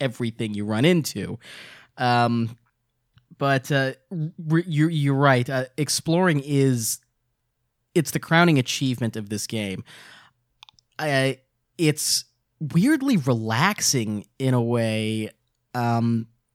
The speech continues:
it, it, it is a little bit of a grind, and I normally don't like games that are big grind fests, but I'm, you're walking through these procedurally generated terrains, seeing things that you haven't seen before and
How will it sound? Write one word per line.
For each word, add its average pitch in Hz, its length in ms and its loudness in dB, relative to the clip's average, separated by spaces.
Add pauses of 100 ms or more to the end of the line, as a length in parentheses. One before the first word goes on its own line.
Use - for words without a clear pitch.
(640)
it, 160 260 -2 (220)
it, 185 360 -4
it 185 140 4
is 254 140 2
a 254 60 2
little 180 240 4
bit 160 160 2
of 147 100 0
a 139 60 0
grind, 120 480 -2
and 113 80 -2
I 123 80 2
normally 156 480 4
don't 123 340 0
like 117 300 0
games 110 380 -2
that 110 140 -6
are 110 220 -4
big 110 300 -4
grind 107 400 -4
fests, 98 380 -8
but 101 220 -6 (720)
I'm, 127 320 0 (300)
you're 143 160 2
walking 151 420 2
through 151 260 2
these 120 640 -2 (180)
procedurally 147 580 -2
generated 127 600 -2
terrains, 117 720 -2
seeing 143 380 2
things 127 460 0
that 107 400 -2 (320)
you 160 180 2
haven't 135 280 4
seen 123 260 0
before 117 460 -2 (100)
and 127 240 -2